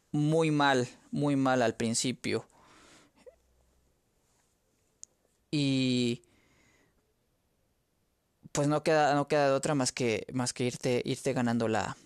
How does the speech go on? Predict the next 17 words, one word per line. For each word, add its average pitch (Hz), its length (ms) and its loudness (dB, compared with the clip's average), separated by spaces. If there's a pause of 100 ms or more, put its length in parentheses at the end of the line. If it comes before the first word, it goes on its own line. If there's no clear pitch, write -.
(680)
la 123 220 -2
confianza. 135 840 -2 (2500)
Te 139 120 0
repito, 160 640 -2 (380)
haciendo 139 600 -2 (540)
lo 127 140 -2
que - 80 -8
sabes 120 320 0
hacer, 117 320 -2 (320)
no 135 400 -2 (140)
queriendo 127 380 -2
impresionar 120 680 -2
desde 120 200 0
el 107 80 -4
principio. 113 640 -6 (1500)
Porque, 135 360 0
bueno, 254 320 0